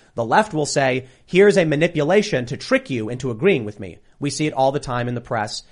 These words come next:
These are tendencies, not absolutes. When it comes to somebody who says, you know, "I can't speak up because my kids or whatever"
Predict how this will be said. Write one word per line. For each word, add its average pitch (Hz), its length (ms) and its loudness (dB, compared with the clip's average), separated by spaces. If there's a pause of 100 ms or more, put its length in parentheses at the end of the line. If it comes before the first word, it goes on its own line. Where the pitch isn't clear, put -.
(120)
These 131 140 -6
are 127 60 -2
tendencies, 156 640 -4
not 131 160 -6
absolutes. 123 640 -8 (480)
When 139 160 -2
it 139 60 -4
comes 202 260 0
to 254 80 -6
somebody 165 380 0
who 160 140 -4
says, 107 600 -4 (400)
you 123 80 -6
know, 123 160 -2
"I 139 120 0
can't 156 260 -2
speak 147 260 -4
up 123 300 -2
because 117 720 -4
my 120 240 -4
kids 127 320 -4
or 123 60 0
whatever" 104 420 -4